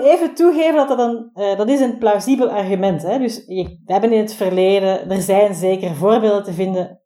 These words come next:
eh, waarbij democratisch verkozen meerderheden hun macht op een manier gebruiken die schadelijk is, eh, voor minderheden.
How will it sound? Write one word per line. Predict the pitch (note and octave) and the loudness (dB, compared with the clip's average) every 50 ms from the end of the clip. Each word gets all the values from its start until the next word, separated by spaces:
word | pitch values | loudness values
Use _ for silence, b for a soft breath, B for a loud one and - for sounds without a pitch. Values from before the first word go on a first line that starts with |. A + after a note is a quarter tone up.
| _ _ | _ _
eh, | - - D#3+ F3 E3+ E3 E3 | -14 -8 -6 -4 -4 -4 -2
waarbij | E3+ F3 F3 E3 D#3 F3+ F3+ F3 E3+ E3+ - E3+ | 0 0 0 0 0 0 0 0 0 -2 -2 -2
democratisch | E3+ F#3+ F#3+ F3+ F3 - F#3+ F3 E3+ F#3 F3+ - - - | -2 -2 -2 -2 -4 -4 -2 -2 -2 -2 -4 -6 -12 -10
verkozen | G3 F3 - F#3+ F#3+ F#3 F3 F3 E3 | -10 -6 -2 0 0 0 0 0 0
meerderheden | E3+ F3+ G#3 A3 A3+ G#3+ G3 F#3 F3+ F3+ F3+ F3 E3+ | 2 2 4 2 2 0 -2 -2 -2 -2 -2 -4 -6
hun | F3 E3+ | -6 -6
macht | E3+ F3+ F#3+ - - - _ b b b b b b b b b b b b b _ | -4 -4 -4 -6 -8 -18 _ b b b b b b b b b b b b b _
op | - C4 C#4+ | 0 0 2
een | C#4 C#4 B3+ | 2 2 2
manier | A#3+ A3+ A3 A3 A3+ B3+ C#4 C#4 C4+ | 2 2 4 4 4 4 4 2 2
gebruiken | C4 A#3+ G#3+ G3+ F#3+ G3 G3 G3+ G3 G3+ G3 - - E3+ | 0 0 -2 -2 -2 0 0 0 0 -2 -4 -6 -6 -8
die | E3 F#3+ F3+ | -8 -6 -6
schadelijk | - - - G3 F3 G3+ A3+ B3+ A#3+ A#3+ A3 | -6 -6 -2 0 2 2 2 2 0 -4 -4
is, | G#3+ G#3+ G#3+ - - | -6 -6 -8 -12 -12
eh, | - F#3+ F3+ F3+ F3 | -8 -6 -4 -4 -2
voor | C#3+ F#3+ F#3+ F#3+ F#3 F3 D#3+ | 0 0 0 0 0 0 0
minderheden. | F#3 A#3 B3+ C4 B3 G#3 F3+ D#3 D3 D3 - - - _ | 0 2 2 2 2 0 -2 -4 -6 -6 -10 -14 -18 _